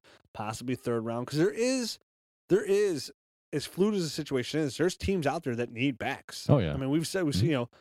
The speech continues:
Speaker 1: the Cowboys, the Jets, the Chargers, the Ravens. Uh,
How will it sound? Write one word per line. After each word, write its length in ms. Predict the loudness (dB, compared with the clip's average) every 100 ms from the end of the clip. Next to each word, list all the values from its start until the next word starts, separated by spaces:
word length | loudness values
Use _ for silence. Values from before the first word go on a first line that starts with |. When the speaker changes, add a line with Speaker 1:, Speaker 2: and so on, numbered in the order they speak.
| _
Speaker 1:
the 80 | -10
Cowboys, 680 | -4 0 0 -2 -6 -10 -16 -20 _ _ _
the 80 | -2
Jets, 640 | 0 0 0 -4 -14 -14 -18 _ _ _
the 100 | -2
Chargers, 840 | -2 0 0 0 -2 -10 -12 -14 -14 _ _
the 100 | 2
Ravens. 760 | 4 4 2 2 -2 -8 -14 -16 _ _ _ _
Uh, 280 | -10 -8 -10